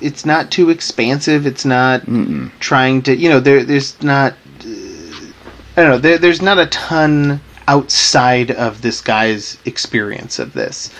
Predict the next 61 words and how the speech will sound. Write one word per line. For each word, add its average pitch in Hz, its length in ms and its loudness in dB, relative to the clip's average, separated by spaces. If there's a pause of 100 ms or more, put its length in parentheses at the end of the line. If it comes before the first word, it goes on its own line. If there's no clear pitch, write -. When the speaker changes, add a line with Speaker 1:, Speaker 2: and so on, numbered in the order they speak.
(120)
Speaker 2:
Yeah. 160 140 4
Speaker 1:
Like, 139 100 2
there, 156 180 2
there's 147 220 2
a 147 60 4
nod 139 340 4
to 160 200 -4
those 147 260 0
things, 139 300 -2
like, 120 120 -2
with 117 120 -4
the 110 80 -6
birds, 127 640 0
and 104 520 -4 (120)
the, 110 280 0
there's 113 200 0
Speaker 2:
Yeah. 113 60 -2
Speaker 1:
a 104 60 -2
little 135 200 2
bit 135 120 2
of 127 80 0
cosmic 123 420 -4
element 123 360 -2
to 131 140 0
it, 123 160 -2 (120)
but 104 280 -2 (260)
I, 113 560 0
I 131 120 2
feel 170 160 4
like 175 120 4
it's 151 140 -10
been 127 160 0
a 123 80 2
while 120 340 0
since - 280 -10
we've 113 180 -2
had 107 580 -4 (220)
Speaker 2:
Such - 200 0
a 143 40 6
Speaker 1:
something 160 220 0
Speaker 2:
tight 90 360 -2
movie? 139 300 0
Speaker 1:
something 196 360 0
tight 185 380 0
and 139 180 -4
small 131 360 2
that 117 280 0
worked 120 480 0
really 101 220 -4
well. 101 200 -4
Like, 127 120 0
Misery 156 440 4
was 120 80 0
Speaker 2:
Yeah. 92 160 4
Speaker 1:
tight 139 200 -2
and 120 100 -10
small, 120 260 0
but 117 140 -2
it 117 160 -6
didn't 127 280 0
Speaker 2:
Yes. - 400 -2